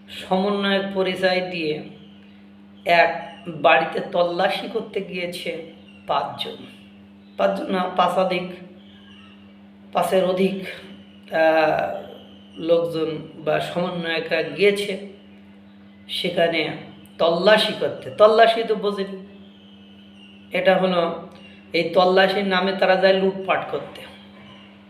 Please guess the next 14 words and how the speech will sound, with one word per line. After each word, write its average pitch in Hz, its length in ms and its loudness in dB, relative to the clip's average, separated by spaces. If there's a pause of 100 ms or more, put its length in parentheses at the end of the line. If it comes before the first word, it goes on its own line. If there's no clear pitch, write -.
(180)
তারা 170 220 6
যায় 170 420 4 (540)
মূল্যবান 175 520 0
জিনিসপত্র 170 680 0
বের 170 220 2
করে 185 160 0
নিয়ে 185 180 2
আসতে, 190 340 -4 (960)
তারা 180 300 6
যায় 170 360 6 (800)
হয়রানি 165 500 2
করতে, 196 360 -6
তারা 180 380 2
যায় 170 180 2